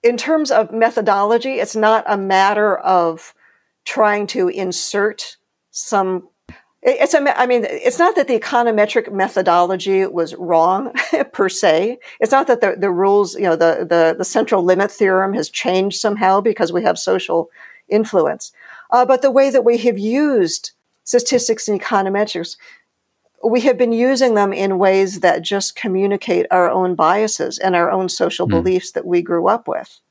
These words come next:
Speaker 1: And I, I don't, I, u-, I, I don't tend to think we can get to, to necessarily to objectivity in our
Speaker 2: Mm-hmm.
Speaker 1: quest for knowledge. We can try to get to reliability,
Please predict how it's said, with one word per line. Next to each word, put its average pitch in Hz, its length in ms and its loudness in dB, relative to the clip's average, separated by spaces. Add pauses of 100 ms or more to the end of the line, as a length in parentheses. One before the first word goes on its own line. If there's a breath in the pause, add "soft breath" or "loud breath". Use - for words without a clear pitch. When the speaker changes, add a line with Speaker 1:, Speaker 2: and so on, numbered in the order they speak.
(260 soft breath)
Speaker 1:
And 220 120 2
I, 226 200 2
I 240 80 2
don't, 285 200 0
I, 240 80 2
u-, 247 300 0
I, - 180 -4 (100)
I - 120 -2
don't 330 240 2
tend 294 180 0
to 233 60 2
think 220 180 0
we 202 80 2
can 196 140 -4
get 180 160 0
to, 170 300 -2
to 180 100 -6
necessarily 175 520 0
to - 140 -4
objectivity 202 920 0 (100)
in 202 180 0
our 202 260 2
Speaker 2:
Mm-hmm. 196 180 -2
Speaker 1:
quest 208 240 0
for 214 120 -6
knowledge. 208 460 0 (280 loud breath)
We 254 100 4
can 285 140 0
try 320 180 2
to 269 80 0
get 240 140 -2
to 240 100 -4
reliability, 180 880 0